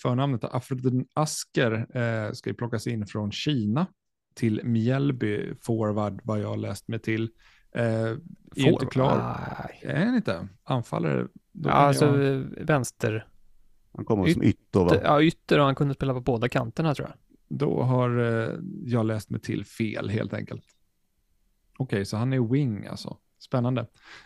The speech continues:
Speaker 1: Eh,
Speaker 2: Mm.
Speaker 1: men han är inte klar på ett tag, eller?
Speaker 2: Nej, inga,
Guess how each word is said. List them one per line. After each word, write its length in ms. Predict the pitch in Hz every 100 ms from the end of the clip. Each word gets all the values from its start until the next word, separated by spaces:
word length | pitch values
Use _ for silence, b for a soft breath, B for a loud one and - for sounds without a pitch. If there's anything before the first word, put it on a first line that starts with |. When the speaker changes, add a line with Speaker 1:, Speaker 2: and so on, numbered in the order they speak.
| -
Speaker 1:
Eh, 200 | 127 127
Speaker 2:
Mm. 140 | 131
Speaker 1:
men 100 | 131
han 240 | 160 165 160
är 80 |
inte 400 | 143 127 _ -
klar 300 | 127 127 113
på 120 | 110 127
ett 100 | -
tag, 280 | - - 120
eller? 180 | 175 196 - _ _ _ _ _ _ b b b -
Speaker 2:
Nej, 300 | 139 147 147
inga, 580 | 147 143 135 135 127